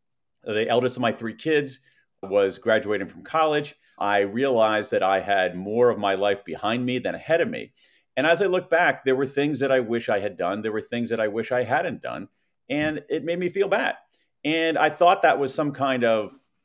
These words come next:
singular experience, that I was the only one. And yet when I came and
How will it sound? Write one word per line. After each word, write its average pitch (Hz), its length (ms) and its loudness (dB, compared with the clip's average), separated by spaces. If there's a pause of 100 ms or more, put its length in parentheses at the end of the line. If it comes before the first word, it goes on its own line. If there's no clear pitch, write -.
(100)
singular 170 540 2
experience, 85 500 -8
that 113 100 -2
I 127 100 2
was 131 140 -2
the 127 60 0
only 110 260 -6
one. 85 400 -10 (400)
And 151 240 -2
yet 160 180 2
when 165 120 2
I 160 60 0
came 196 460 -8 (160)
and 147 240 -2